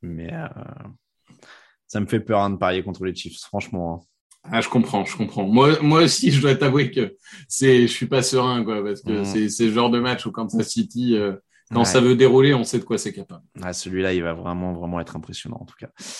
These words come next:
Speaker 1: Euh, Tennessee, donc ça fait, euh, tu le disais, Bills pour toi, pour moi. Raoul aussi dans la rédaction, Grégory, Raphaël, Lucas, eux, ont choisi les Chiefs. Le dernier match dont on va parler et qui sera le premier match chronologiquement,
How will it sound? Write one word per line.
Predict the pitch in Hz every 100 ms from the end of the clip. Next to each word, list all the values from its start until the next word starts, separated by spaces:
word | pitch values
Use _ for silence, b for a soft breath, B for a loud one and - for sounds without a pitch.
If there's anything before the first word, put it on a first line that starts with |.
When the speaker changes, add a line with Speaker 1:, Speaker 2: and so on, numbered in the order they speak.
| B B -
Speaker 1:
Euh, | - 117 117
Tennessee, | 120 - 208 202 202 190 - 202
donc | 156 147
ça | - 151
fait, | - 147 165 113
euh, | 117 113 113 113
tu | 135
le | 120
disais, | 117 113 131
Bills | 127 135 139 -
pour | - 131
toi, | - 135 117 -
pour | - 110
moi. | 117 131 170 185 -
Raoul | 104 135 160 170 156 131 -
aussi | 131 - 143
dans | 123
la | 113 107
rédaction, | 101 95 - 139 165 151
Grégory, | 107 139 127 117
Raphaël, | 117 101 110
Lucas, | 95 87 120 135
eux, | 127 147 101
ont | 110
choisi | - 98 92 113 147 -
les | 95 117 247
Chiefs. | - - - - B B B B B -
Le | 117 190
dernier | 233 214 202
match | 185 185 - -
dont | 170 147 147
on |
va | 143 123
parler | 120 127 135 143
et | 113
qui | -
sera | 107 143
le | 123
premier | - - 175 165
match | 156 143 -
chronologiquement, | - 175 143 120 104 107 117 135 208